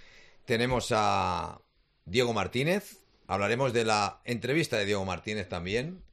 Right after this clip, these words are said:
porque si alguno espera que Diego Martínez diga, "Me voy del Español", no lo va a decir. Que está cabreado con el Español, no lo va a decir. Así que intenten sacar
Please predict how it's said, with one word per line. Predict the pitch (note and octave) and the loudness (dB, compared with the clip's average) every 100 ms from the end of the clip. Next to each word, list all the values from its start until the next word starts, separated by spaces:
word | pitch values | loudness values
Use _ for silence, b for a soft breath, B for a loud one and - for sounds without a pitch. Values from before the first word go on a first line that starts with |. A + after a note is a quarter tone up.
| - | -20
porque | - F2+ F2+ | -10 -8 -6
si | G2 | -4
alguno | G#2 A#2 | -4 -4
espera | - A#2+ A2+ G#2 - B B B B | -2 0 2 0 -2 B B B B
que | - G#2+ | -2 2
Diego | A#2 A#2 | 4 4
Martínez | A2 G2 A2+ A2 G2 | 2 0 0 0 0
diga, | A2+ G#2 F#2+ - - | 0 0 0 -2 -10
"Me | G2 A2 | -4 0
voy | A#2 A#2 | 2 4
del | G#2+ | 2
Español", | - G#2 G#2+ A2+ F#2 D#2+ _ _ _ _ _ _ _ - | -2 -4 -2 -2 -2 -8 _ _ _ _ _ _ _ -14
no | F#2 G#2 | -6 -2
lo | F#2+ | -2
va | D#2+ | -4
a | |
decir. | D#2 B2 F3+ A#3+ _ _ _ - - - _ - | -4 -4 -4 -8 _ _ _ -20 -20 -20 _ -14
Que | - | -8
está | F#2 A#2+ | -4 -2
cabreado | A2+ G#2+ G#2+ G#2+ | 0 2 2 0
con | G#2 | 0
el | G2+ | -4
Español, | F2+ - F#2 G2 E2+ - _ _ | -4 -6 -4 -4 -6 -10 _ _
no | F2 A2 | -8 -4
lo | G2+ | -2
va | E2+ | -4
a | |
decir. | D#2+ - C#3 F3+ - b b b b b | -6 -6 -4 -4 -8 b b b b b
Así | - A#2+ | -10 -8
que | B2+ C3+ - | -2 -2 -2
intenten | G#2 F2 B2+ B2+ C#3 | -6 -4 -4 -2 -2
sacar | C3+ A2+ C3 C3+ C3+ | -2 0 2 2 0